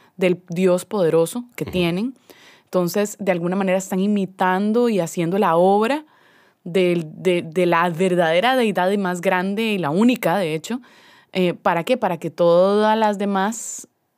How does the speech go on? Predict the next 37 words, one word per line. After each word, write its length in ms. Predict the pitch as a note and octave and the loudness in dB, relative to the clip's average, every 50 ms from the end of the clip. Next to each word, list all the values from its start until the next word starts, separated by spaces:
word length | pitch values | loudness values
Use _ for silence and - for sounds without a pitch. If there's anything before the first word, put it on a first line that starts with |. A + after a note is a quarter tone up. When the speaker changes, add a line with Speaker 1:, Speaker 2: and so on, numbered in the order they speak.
| _ _ _ _ _ _ - | _ _ _ _ _ _ -6
Speaker 1:
eh, 580 | F3 E3+ E3 D#3+ D#3+ D#3 D#3 D3+ D3+ D3 D3+ - - | -4 -4 -2 -2 -4 -4 -4 -4 -6 -8 -8 -8 -2
pueblos 420 | G#3+ G#3+ G3+ G3 G3+ A3+ C4 B3+ | 0 2 2 2 2 0 -2 -4
puedan 320 | - F3+ E3 D#3 E3+ F#3+ F3+ | -4 -4 -2 -2 -2 -2 -2
llegar 600 | D#3+ E3+ D#3 D3+ C#3+ E3 E3 F#3+ B3+ C#4 A#3 F3+ _ _ _ _ - | -2 -2 -2 -2 0 0 0 0 0 -2 -4 -8 _ _ _ _ -8
a 140 | - D3 C#3+ | -6 -6 -4
él, 220 | D3 D#3 D3+ - _ - | -6 -8 -10 -14 _ -8
Speaker 2:
Ujú. 140 | - F2+ - | -6 -4 -2
Speaker 1:
¿no? 200 | D#3 D#3 F#3 F#3+ - - - - - - - - - | -2 -4 -4 -6 -10 -20 -20 -20 -20 -20 -20 -12 -6
Entonces, 640 | - F#3+ F3+ - F#3 F3 E3+ F3 G#3 G#3 G3 - - _ - | -6 -4 -2 0 0 -2 0 -2 -4 -4 -6 -8 -16 _ -6
eh, 220 | - F3 E3+ E3 D#3+ | -2 0 0 0 0
de 140 | E3 F3 | 0 0
nuevo, 340 | E3+ F3 F#3 F#3+ G3+ G3+ F#3 | 0 0 0 0 0 0 0
esos 400 | F3 E3 F3 F#3+ F3 - - - _ - | -2 -2 -4 -8 -10 -10 -12 -14 _ -6
están 440 | - - F3+ - - E3+ E3+ F3+ - _ - | -6 -4 -4 -2 -2 -2 -2 -2 -6 _ -6
llevando 400 | - F#3+ G3 F#3+ F3+ F3+ F#3 F#3+ | 0 2 2 2 2 2 0 -2
a 100 | F#3 F#3+ | -4 -4
cabo 440 | - - G3 F#3 F#3 F#3+ G#3 B3 C#4 - | -2 0 0 2 2 2 0 -2 -2 -2
la 180 | - F#3 D#3+ D#3 | -2 -2 0 0
obra 340 | D#3+ D#3+ D#3 E3 F3+ G3 F#3+ | 0 0 0 0 0 -2 -2
de 140 | D#3+ D3+ D3+ | -2 -4 -2
Dios, 360 | E3 F#3+ G3 F#3 F3 - - _ - - | -2 0 0 -2 -2 -6 -12 _ -16 -8
Speaker 2:
Sí, 200 | - - A#2+ G2+ - - | -4 -4 -4 -4 -4 -2
y 60 | G3 | 0
Speaker 1:
lo 60 | G3+ | 2
cual 200 | F#3+ G3 G3 - | 4 4 4 2
Speaker 2:
Dios 80 | - - | 2 2
Speaker 1:
podría 300 | - G3+ F#3 F3+ F3+ F3 | 0 0 2 2 0 0
ser 200 | E3 F#3 E3+ - | 0 -2 -4 -2
parte 300 | - F3 E3 - - F#3 | -2 -4 -4 -4 -6 -8
también 400 | - E3 D3 D3 D3+ D3+ D3+ D#3+ | -6 -6 -8 -6 -6 -6 -8 -8
de 60 | E3 | -8
Speaker 2:
y 80 | E3 - | -4 -4
Speaker 1:
por 80 | A#2+ | -2
qué 60 | G#2 G2+ | 0 2
los 160 | G2+ - - | 0 0 0
Speaker 2:
Dios 20 | |
Speaker 1:
llama 300 | D#3 D3 D3+ D3+ D3+ - | -2 -4 -6 -6 -8 -8